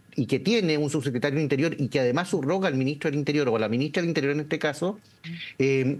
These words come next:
le pide diligencias propias de una, de un órgano que no, él no, no lo constituye, y yo creo que es, es resabio incluso de ot-, de otras épocas oscuras de nuestra democracia, digamos,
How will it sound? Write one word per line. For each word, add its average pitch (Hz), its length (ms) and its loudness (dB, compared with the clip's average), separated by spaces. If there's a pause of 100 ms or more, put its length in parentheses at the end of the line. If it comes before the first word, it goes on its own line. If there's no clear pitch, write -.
le 139 180 2
pide 180 260 2
diligencias 160 640 0
propias 180 480 0
de 151 120 2
una, 151 540 -2 (360)
de 120 200 2
un 165 200 2
órgano 196 480 2
que 156 160 0
no, 170 400 0
él 156 260 0
no, 175 120 0
no 160 300 0
lo 240 120 2
constituye, 220 720 0 (300)
y 139 120 2
yo 175 120 2
creo 190 200 2
que 147 480 0 (160)
es, 147 120 0
es 143 60 -6
resabio 160 460 0
incluso 156 480 0
de 139 140 2
ot-, 165 200 0
de 110 240 -2
otras 170 240 0
épocas 175 340 -4
oscuras 208 440 0
de 190 100 2
nuestra 190 260 0
democracia, 165 500 0
digamos, 76 300 -4